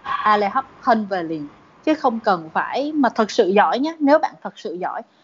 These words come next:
là có người hân bạn đi ngay lập tức. Và một cái đặc thù về finance banking mà chị thấy là công ty đối thủ nó sẽ hân ngay lập tức,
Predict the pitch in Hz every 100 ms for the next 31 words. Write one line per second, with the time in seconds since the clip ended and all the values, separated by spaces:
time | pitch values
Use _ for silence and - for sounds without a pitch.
0 | _ 196 180 254 262 196 226 220 190 196
1 | 208 202 220 202 160 - 262 - _ _
2 | _ 196 185 180 190 190 247 294 277 190
3 | - 214 190 190 196 190 214 220 214 226
4 | 214 180 175 160 196 220 269 165 - 262
5 | 247 240 247 226 240 254 175 185 - _
6 | _ 214 254 269 220 240 214 202 214 202
7 | 175 - -